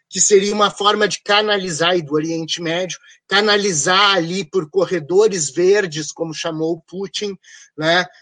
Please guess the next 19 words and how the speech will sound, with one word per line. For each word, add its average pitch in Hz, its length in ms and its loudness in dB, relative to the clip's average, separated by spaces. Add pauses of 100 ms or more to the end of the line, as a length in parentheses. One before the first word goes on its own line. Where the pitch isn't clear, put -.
(100)
ah, 160 1300 4 (460)
o 208 100 -4
envio 208 520 -2
de 160 100 0
equipamentos 185 600 -2
de 151 100 -8
proteção 170 500 -4
individual, 165 840 -2
respirador, 156 1080 -4 (380)
ah, 151 380 0
vacina, 160 920 -4
enfim, 156 440 -6
remédios, 160 960 -2 (340)
tudo 170 300 -6
que 170 340 -6 (260)
pudesse 165 560 0
ser 170 440 0
utilizado, 143 1000 -4
né? 110 220 -16